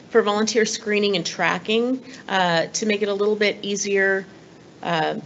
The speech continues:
the process is easier and also easier for us to get the data that really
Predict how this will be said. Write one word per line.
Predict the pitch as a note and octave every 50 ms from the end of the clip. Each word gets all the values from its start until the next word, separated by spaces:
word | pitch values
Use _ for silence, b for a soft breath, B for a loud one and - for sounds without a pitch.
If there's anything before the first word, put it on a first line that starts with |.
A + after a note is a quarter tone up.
| - - - - - -
the | F#3+
process | F3 - - G#3+ G#3 G#3+ - C4+ C4 C4 -
is | D4+ C#4+ C4+
easier | C#4+ C4+ C#4 C4 - C#4 C#4 C4+ C#4 C4+
and | - A#3 A3+
also | A3+ A3+ A3 - B3 A#3 A3+ -
easier | - - A3+ A3+ A3+ A3+ A3 G#3+
for | A3 - A3+
us | - - F3+ - -
to | - G#3+
get | F#3 - G3 G3 -
the | - F#3
data | E3+ E3 E3 F3 E3+ E3+ F#3 G3+ A3+ A#3 B3+ C4+ C#4 C4 B B B B B -
that | G3+ G#3 F3+
really | G3+ G#3+ G#3+ G#3 G#3 F3+